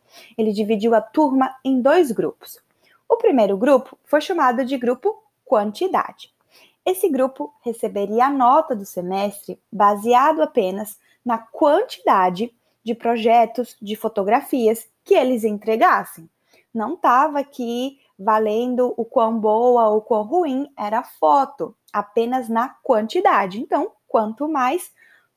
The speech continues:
foto, maior seria a nota. Por outro lado, a outra metade da turma foi o grupo quantidade. Eles poderiam entregar apenas uma foto durante todo o semestre,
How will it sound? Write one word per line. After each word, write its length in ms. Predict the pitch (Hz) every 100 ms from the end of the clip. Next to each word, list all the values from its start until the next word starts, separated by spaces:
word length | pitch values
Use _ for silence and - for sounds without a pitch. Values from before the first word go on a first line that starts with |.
| _ -
foto, 480 | 254 220 226 427 _ -
maior 480 | 381 494 311 262 -
seria 420 | 330 262 240 254
a 180 | 339 415
nota. 420 | 214 - - - _ _ _ _
Por 160 | 466 494
outro 280 | 320 - 196
lado, 460 | 202 208 190 - _
a 140 | 226 220
outra 360 | 285 453 262
metade 400 | 214 208 208 175
da 100 | 175
turma 520 | - 269 240 180 180 _ _ _
foi 300 | _ 381 330
o 60 | 294
grupo 460 | 254 247 - - _
quantidade. 920 | - 269 214 208 370 349 165 165 - _ _ _ _
Eles 240 | 247 247 -
poderiam 460 | 262 233 247 262
entregar 420 | 277 277 240 220
apenas 640 | 220 - 240 220 202 180 180
uma 400 | 254 302 415 571
foto 520 | - - 202 202 220
durante 540 | 190 208 202 208 - _
todo 340 | 247 240 262
o 40 | 330
semestre, 680 | - 427 220 185 - 220